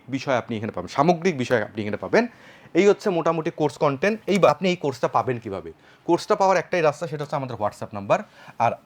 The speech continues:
এই কোর্সটা কাদের জন্য কাজ করবে সেটা হচ্ছে উদ্যোক্তা এবং বিজনেসের মালিক যদি আপনি হয়ে থাকেন, ছোটো ছোটো এসএমই বিজনেস করেন,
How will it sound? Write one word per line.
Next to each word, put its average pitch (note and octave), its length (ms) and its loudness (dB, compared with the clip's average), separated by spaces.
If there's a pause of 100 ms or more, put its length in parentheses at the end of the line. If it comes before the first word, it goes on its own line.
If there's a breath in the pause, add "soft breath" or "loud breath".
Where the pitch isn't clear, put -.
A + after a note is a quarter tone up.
এই G3+ 100 0
কোর্সটা A3 280 -2
কাদের F3+ 440 2
জন্য A3 220 4
কাজ F#3+ 220 2
করবে F#3 240 2
সেটা F#3 180 0
হচ্ছে F#3+ 300 2
উদ্যোক্তা E3+ 580 0
এবং D#3+ 200 0
বিজনেসের C3+ 380 -4
মালিক A#2+ 340 2
যদি C3 160 -6
আপনি A#2+ 160 -6
হয়ে A2 120 -4
থাকেন, B2 240 -6
ছোটো A2+ 200 -8
ছোটো B2 260 -4
এসএমই B2 320 -4
বিজনেস A2+ 280 -6
করেন, D#3+ 260 0